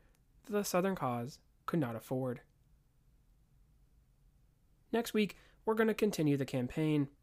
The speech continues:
with Gaines's Mill, Savage Station,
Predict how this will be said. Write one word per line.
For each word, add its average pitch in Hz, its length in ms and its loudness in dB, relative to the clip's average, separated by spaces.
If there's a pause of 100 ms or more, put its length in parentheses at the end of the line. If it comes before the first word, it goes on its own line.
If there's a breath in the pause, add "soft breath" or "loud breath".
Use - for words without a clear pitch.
(300)
with - 120 -4
Gaines's 135 400 0
Mill, 147 360 0 (420)
Savage 123 480 -4
Station, 165 520 -2